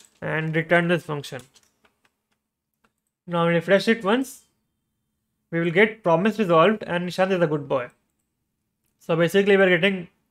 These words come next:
first response and second response. If we make this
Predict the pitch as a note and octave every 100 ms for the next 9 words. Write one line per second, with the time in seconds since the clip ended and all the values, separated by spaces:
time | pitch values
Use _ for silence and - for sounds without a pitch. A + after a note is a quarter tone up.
0 | _ - F#3 F#3+ G3 - F#3 G#3+ A#3 -
1 | _ _ _ _ _ E3 E3+ E3+ F3 F3
2 | E3 D#3 - D3 C3 - _ _ _ _
3 | _ _ _ _ _ _ _ _ _ _
4 | - G#3 A3+ G3+ G#3+ A#3+ - _ _ D#3+
5 | F3+ A3+ -